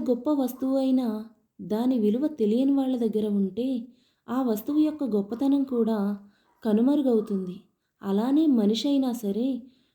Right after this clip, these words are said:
మన విలువ తెలియని వాళ్ళ దగ్గర మనం మాట్లాడి వాదించినా ఉపయోగం ఉండదు. ఈ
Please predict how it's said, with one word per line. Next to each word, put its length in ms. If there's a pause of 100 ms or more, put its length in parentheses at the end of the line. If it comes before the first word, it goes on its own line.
(160)
మన 180 (160)
విలువ 220 (140)
తెలియని 380
వాళ్ళ 180 (100)
దగ్గర 280 (640)
మనం 260 (140)
మాట్లాడి 500 (120)
వాదించినా 640 (580)
ఉపయోగం 480
ఉండదు. 260 (2000)
ఈ 100